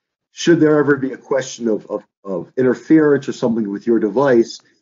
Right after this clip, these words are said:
the F C C always has the right to request a copy of the test report, even for an S D O C.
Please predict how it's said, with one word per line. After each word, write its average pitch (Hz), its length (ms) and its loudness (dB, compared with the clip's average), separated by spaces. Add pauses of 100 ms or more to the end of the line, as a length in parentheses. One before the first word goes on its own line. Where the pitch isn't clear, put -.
(120)
the 123 140 -6
F 139 120 -10
C 143 120 -4
C 135 300 2
always 160 360 4
has 131 200 0
the 135 100 0
right 104 360 0 (400)
to 120 40 -4
request 120 460 0
a 117 40 -4
copy 123 380 0
of - 80 2
the 113 60 -4
test - 380 -6
report, - 480 -2 (320)
even 113 240 -6
for 123 180 0
an 113 60 0
S 110 220 -4
D 113 160 0
O 101 80 -2
C. 101 380 -2